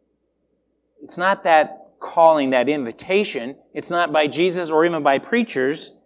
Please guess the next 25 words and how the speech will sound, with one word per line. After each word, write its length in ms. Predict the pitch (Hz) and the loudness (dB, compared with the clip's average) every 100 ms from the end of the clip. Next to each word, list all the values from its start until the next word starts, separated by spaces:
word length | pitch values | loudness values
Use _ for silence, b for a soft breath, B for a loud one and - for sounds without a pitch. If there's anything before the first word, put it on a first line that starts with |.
| _ _ - | _ _ -2
"Will 160 | 143 | 4
you 120 | 147 131 | 6 6
follow 400 | 175 160 139 113 | 4 4 4 0
Jesus?" 800 | 131 269 214 117 104 123 - - _ _ _ _ - | 0 0 0 -2 -4 -6 -12 -18 _ _ _ _ -4
Because 260 | 165 208 | 0 0
Jesus 460 | 160 240 262 240 196 | 4 6 6 4 2
invites 460 | 175 151 160 160 - | 4 6 4 2 -2
everyone 540 | 180 208 185 131 110 101 | 0 2 2 2 0 -4
to 60 | |
follow 360 | 98 110 107 107 | -4 -4 -2 -4
him. 160 | 113 | -8
Some 180 | 107 190 | -6 -6
people 220 | 170 151 | -4 -4
just 200 | 117 117 | -4 -8
don't 220 | - 110 117 | -8 -10 -8
listen. 500 | 226 - 180 117 107 _ _ _ _ _ _ _ _ _ - | -8 -8 -12 -14 -20 _ _ _ _ _ _ _ _ _ 0
It's 220 | 196 - | 0 4
not 300 | 269 302 294 | 6 6 4
the 80 | 233 | -2
question. 680 | - 226 285 - 240 156 147 B B B - | 2 6 6 4 -2 -2 -4 B B B -2
And, 160 | 254 247 | 0 2
and 160 | 233 | 6
we 140 | 254 302 | 8 10
tell 220 | 269 262 | 8 6
people 600 | 233 262 277 269 226 - | 4 2 0 -2 -6 -14